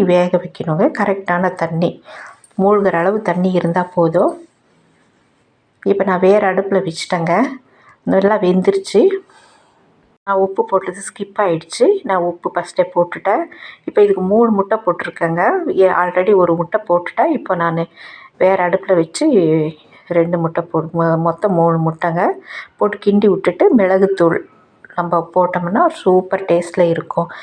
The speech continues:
இந்த பொரியல். நல்லா கிண்டி விடணும். பாருங்க, எப்படி கொழ கொழன்னு, கொழ கொழன்னும் இருக்கும், ஆனா பொரியல் மாதிரி.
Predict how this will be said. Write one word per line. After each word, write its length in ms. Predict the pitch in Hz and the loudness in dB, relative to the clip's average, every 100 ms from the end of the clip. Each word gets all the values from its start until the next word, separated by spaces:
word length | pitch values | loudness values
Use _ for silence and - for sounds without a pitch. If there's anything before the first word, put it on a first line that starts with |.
| - - | -20 -10
இந்த 220 | 160 160 156 160 | -6 -2 -2 -2
பொரியல். 440 | - 170 170 185 330 - - _ _ _ _ _ _ _ _ _ _ _ _ _ _ _ _ _ _ _ _ _ _ _ _ _ _ _ _ _ 208 | 0 0 2 2 0 -4 -20 _ _ _ _ _ _ _ _ _ _ _ _ _ _ _ _ _ _ _ _ _ _ _ _ _ _ _ _ _ -6
நல்லா 320 | 185 175 190 | -4 -2 -2
கிண்டி 380 | 196 165 170 180 | -2 -2 0 0
விடணும். 500 | 151 147 160 190 262 254 _ _ _ _ _ _ _ _ _ _ _ _ _ _ _ _ _ _ _ _ _ _ _ _ _ _ _ _ _ | 0 -2 0 0 0 -6 _ _ _ _ _ _ _ _ _ _ _ _ _ _ _ _ _ _ _ _ _ _ _ _ _ _ _ _ _
பாருங்க, 300 | - 185 180 175 | -4 -2 0 0
எப்படி 300 | 175 185 180 - - - _ | 0 -2 -4 -6 -16 -20 _
கொழ 180 | - 185 | -2 -2
கொழன்னு, 420 | 185 185 190 202 190 175 175 | -2 -2 0 2 2 0 -2
கொழ 180 | - 190 | -2 -2
கொழன்னும் 460 | 190 196 190 214 202 | 0 0 2 2 0
இருக்கும், 420 | 190 - - 427 - - - - - | -2 -2 0 -2 -4 -16 -20 -12 -2
ஆனா 140 | 262 - | -2 0
பொரியல் 400 | 196 185 175 170 | 0 2 2 2
மாதிரி. 380 | 170 175 - | 0 0 -2